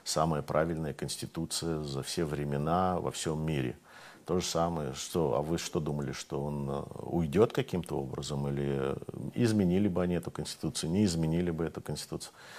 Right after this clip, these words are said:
Это просто такое масса-, массажирование воздуха. Он бы всё равно остался у власти.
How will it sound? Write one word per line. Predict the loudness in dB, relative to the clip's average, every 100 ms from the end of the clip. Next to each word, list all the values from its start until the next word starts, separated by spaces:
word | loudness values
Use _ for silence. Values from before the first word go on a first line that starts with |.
| -16 -12 0
Это | 2 2
просто | 4 4 4 -2
такое | 0 2 4
масса-, | 2 2 0
массажирование | 0 4 4 6 6 6 4 4 2
воздуха. | 2 2 2 0 -6 0
Он | 2
бы | 2
всё | 2 2
равно | 4 6
остался | 4 4 2 2 0
у | -4
власти. | -2 -4 -6 -12